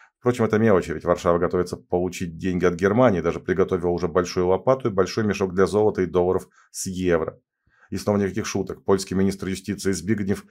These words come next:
Зёбра прямо так и говорит: "Пора уже, чтобы мы перестали обижаться на немцев, дать нам денег". И ему тут же вторит премьер-министр страны Матуш Моровецкий, рассуждая, что деньги богатого Берлина помогут польскому народу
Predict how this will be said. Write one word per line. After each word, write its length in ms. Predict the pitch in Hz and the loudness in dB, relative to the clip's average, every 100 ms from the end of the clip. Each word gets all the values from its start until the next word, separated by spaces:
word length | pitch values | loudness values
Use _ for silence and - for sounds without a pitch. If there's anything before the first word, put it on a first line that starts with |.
| _ _ | _ _
Зёбра 500 | 87 82 107 92 87 | -10 2 4 6 4
прямо 260 | 87 101 101 | 4 4 4
так 160 | 98 | 0
и 60 | 95 | 0
говорит: 400 | 92 90 87 - _ _ _ _ _ | 4 4 2 -4 _ _ _ _ _
"Пора 260 | 90 113 120 | 4 6 8
уже, 280 | 92 78 - | 6 0 -12
чтобы 300 | - 82 85 | -10 -4 -4
мы 100 | 87 | -2
перестали 400 | 92 90 98 95 | 0 2 4 6
обижаться 500 | 92 98 127 127 92 | 4 4 2 2 0
на 100 | 95 | 2
немцев, 520 | 101 95 98 - - _ - | 2 0 -2 -6 -10 _ -6
дать 360 | 87 85 - | 0 2 2
нам 180 | 107 113 | 2 2
денег". 420 | 120 156 113 - _ _ _ _ - - | 0 0 0 -4 _ _ _ _ -20 -10
И 80 | 127 | -2
ему 180 | 143 151 | 0 2
тут 140 | 147 | 2
же 80 | 127 | 0
вторит 360 | 127 120 117 - | 4 4 4 0
премьер-министр 640 | 101 107 98 101 95 98 | 2 2 4 2 0 -4
страны 240 | - 95 | 0 2
Матуш 380 | 98 95 95 - | 4 4 2 0
Моровецкий, 500 | 101 113 110 95 92 | 2 4 4 2 -6
рассуждая, 420 | 82 - 78 90 | -8 -6 2 2
что 160 | 85 92 | 2 -2
деньги 280 | 92 95 92 | -2 0 2
богатого 440 | 98 110 113 127 | 4 4 2 0
Берлина 520 | 127 147 151 160 151 | 2 4 4 4 2
помогут 640 | 147 151 139 151 123 98 - | 6 6 8 6 4 0 2
польскому 420 | 113 127 - 107 | 4 4 2 4
народу 380 | 101 107 101 | 4 4 0